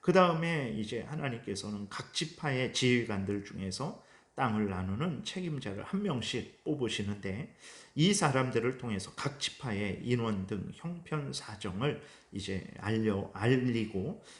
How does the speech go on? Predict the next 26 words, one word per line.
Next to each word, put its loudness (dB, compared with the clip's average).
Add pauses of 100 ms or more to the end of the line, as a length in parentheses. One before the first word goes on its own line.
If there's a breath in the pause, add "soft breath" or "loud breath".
(160 loud breath)
또 8
제비 6
뽑아 2
땅을 0
나눌 -4
때에 -4 (300 loud breath)
그 -8
모든 4
일들이 -2
하나님 -6
앞에서 -14
하나님의 -4
명령을 2
따라 -8
진행되었음을 -4 (380 loud breath)
확인케 -4
하시려는 -4
차원에서 -6 (360 loud breath)
또 -2
이제 -4
각 -8
지파 -10
중에서 -6
한 -2
명씩을 -2
뽑아서 -8